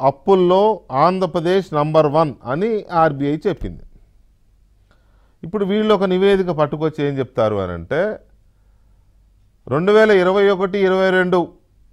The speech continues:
ఆర్థిక ఏడాది మార్చి నాటికి వివిధ రాష్ట్రాల అప్పులపై ఆర్బీఐ తాజాగా నివేదిక విడుదల చేసింది. ఆ నివేదికలో ప్రకారం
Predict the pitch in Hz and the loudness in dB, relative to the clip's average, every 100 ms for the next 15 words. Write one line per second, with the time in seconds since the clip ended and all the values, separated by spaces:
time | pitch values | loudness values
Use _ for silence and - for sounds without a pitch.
0 | _ _ - 139 170 156 170 175 170 - | _ _ -2 2 2 2 -2 2 2 0
1 | _ 120 135 147 147 117 - _ - _ | _ -2 2 6 6 4 -4 _ -20 _
2 | _ _ _ _ _ _ _ - 117 160 | _ _ _ _ _ _ _ -6 2 2
3 | - - 180 143 123 127 180 220 208 - | 2 -2 -2 0 -2 -6 -4 -6 -6 -14
4 | _ _ _ _ _ _ _ _ _ _ | _ _ _ _ _ _ _ _ _ _
5 | 110 160 196 196 165 180 175 202 196 180 | -2 0 2 4 4 4 2 2 4 4
6 | 165 180 170 190 208 170 165 165 175 190 | 2 0 0 2 4 4 4 2 -2 0
7 | 170 160 175 185 180 175 165 160 160 143 | 2 2 4 2 4 4 2 -2 -2 -2
8 | 151 143 131 127 123 117 107 - 87 85 | 0 0 -2 -2 -4 -4 -8 -8 -16 -18
9 | _ _ _ _ _ _ _ _ _ _ | _ _ _ _ _ _ _ _ _ _
10 | _ _ _ _ _ _ _ _ _ _ | _ _ _ _ _ _ _ _ _ _
11 | _ _ _ - 139 156 156 175 208 202 | _ _ _ -8 -2 0 2 4 4 2
12 | 190 170 170 220 202 - 143 180 170 170 | 0 0 2 0 -2 -4 0 4 6 4
13 | 233 | 0